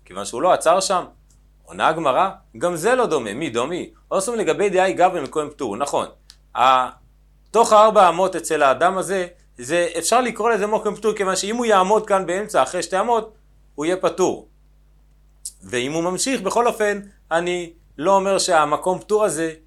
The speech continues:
הווה הפסקה. אבל דווקא שמה, כי כלפי האדם הזה, זה נחשב למקום פטור, לכולי עלמא מקום חיוב הוא. כלפי כולם,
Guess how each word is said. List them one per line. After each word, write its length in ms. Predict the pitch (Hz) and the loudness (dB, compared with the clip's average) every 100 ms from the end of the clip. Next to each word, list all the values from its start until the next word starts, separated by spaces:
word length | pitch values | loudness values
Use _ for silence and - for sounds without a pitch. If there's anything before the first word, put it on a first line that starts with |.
| _ | _
הווה 240 | 147 160 160 | 0 2 2
הפסקה. 400 | - 131 - 90 - - - | 0 -6 -4 -6 -6 -16 -2
אבל 340 | 110 139 139 117 | 2 2 0 0
דווקא 420 | 151 180 220 190 | 0 0 2 0
שמה, 500 | - 175 214 151 123 - _ | 2 0 2 -2 -4 -10 _
כי 120 | - 139 | -16 -8
כלפי 380 | 143 131 - | -2 -2 0
האדם 420 | 220 180 160 202 196 | 4 4 6 2 2
הזה, 420 | 139 165 226 170 | -2 0 0 -2
זה 100 | 135 | -8
נחשב 220 | 139 - | -8 -2
למקום 300 | 160 170 165 | -2 -2 -8
פטור, 200 | - 202 | -4 -2
לכולי 340 | 156 143 196 190 | -2 -2 0 4
עלמא 380 | 165 156 160 175 - _ | 4 2 -6 -8 -12 _
מקום 360 | 143 160 185 185 | -12 -2 -2 -2
חיוב 300 | - 240 254 | -4 -2 -2
הוא. 240 | 147 92 | -4 -8
כלפי 360 | - 127 185 190 | -6 -4 -2 -4
כולם, 440 | 208 185 151 156 | -2 0 0 0